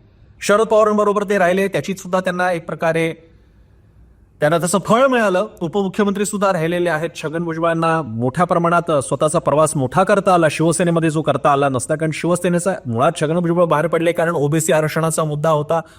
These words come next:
मंडाल आयोगाचा विषय होता नव्वदीच्या दशकामध्ये, शिवसेनेचा त्याला विरोध होता. मग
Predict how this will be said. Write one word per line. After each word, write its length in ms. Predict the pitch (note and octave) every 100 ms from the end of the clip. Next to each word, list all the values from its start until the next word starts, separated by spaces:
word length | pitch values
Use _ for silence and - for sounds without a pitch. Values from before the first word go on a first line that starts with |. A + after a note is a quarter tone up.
| -
मंडाल 320 | B2+ D#3+ E3
आयोगाचा 360 | E3+ F3 D#3+
विषय 240 | E3+ D3+ F#3
होता 200 | D#3+ E3
नव्वदीच्या 480 | D#3+ D#3+ D#3+ D3+ D#3+
दशकामध्ये, 560 | D3 D#3 E3 D#3 D#3+ E3 - - _ _
शिवसेनेचा 600 | - F3+ E3+ F#3 F3 F#3
त्याला 220 | E3 E3
विरोध 300 | D#3+ D3+ D#3
होता. 240 | C#3 D3 D3+ - - - _ -
मग 220 | C3+ F#3+